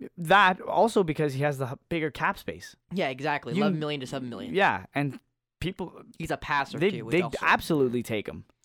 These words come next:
Speaker 2: Yeah, see, and people will say, "Well, no matter what trade you make, you lose a Marner trade." And I don't disagree with that sentiment, 'cause you
Speaker 1: Depends who
Speaker 2: probably
Speaker 1: you,
Speaker 2: do.
Speaker 1: depends who your suitor
Speaker 2: Because
Speaker 1: is, right?
Speaker 2: it, it, you probably do lose a Mar-, Marner trade because he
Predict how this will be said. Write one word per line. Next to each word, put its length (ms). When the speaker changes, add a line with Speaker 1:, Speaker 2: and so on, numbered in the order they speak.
Speaker 2:
Yeah, 200
see, 280
and 160
people 200
will 100
say, 300
"Well, 180
no 160
matter 300
what 320
trade 260
you 80
make, 340
you 140
lose 220
a 40
Marner 300
trade." 300
And 80
I 100
don't 180
disagree 380
with 140
that 200
sentiment, 380
'cause 120
you 40
Speaker 1:
Depends 260
who 40
Speaker 2:
probably 200
Speaker 1:
you, 80
Speaker 2:
do. 260
Speaker 1:
depends 300
who 60
your 380
suitor 200
Speaker 2:
Because 300
Speaker 1:
is, 60
right? 120
Speaker 2:
it, 100
it, 60
you 140
probably 300
do 180
lose 160
a 60
Mar-, 200
Marner 320
trade 240
because 280
he 80